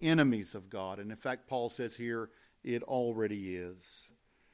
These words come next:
I pray that we will both see and understand these points as we come to consider God's holy and inerrant word.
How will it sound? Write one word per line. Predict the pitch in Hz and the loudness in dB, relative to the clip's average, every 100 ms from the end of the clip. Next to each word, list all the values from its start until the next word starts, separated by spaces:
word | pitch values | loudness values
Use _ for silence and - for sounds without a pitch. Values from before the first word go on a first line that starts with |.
| _ _ | _ _
I | 123 | 2
pray | 156 151 | 6 6
that | 143 | 6
we | 143 | 4
will | 127 | 4
both | 120 123 | 4 2
see | - - 180 | 2 2 4
and | 165 | 4
understand | 147 127 160 147 | 2 -2 0 0
these | 143 135 | 0 -2
points | - 123 107 107 | -4 -6 -6 -8
as | 110 | -10
we | 113 | -10
come | 113 127 | -6 -6
to | 127 | -6
consider | 123 113 127 107 | -8 -10 -6 -4
God's | 104 127 120 107 101 | -4 -2 0 0 -4
holy | - - 151 120 87 80 - - _ _ | -14 2 4 6 2 -6 -14 -20 _ _
and | 113 107 | -6 -4
inerrant | 107 107 104 98 | -2 -2 -2 -4
word. | 104 101 95 92 | -4 -2 -2 -4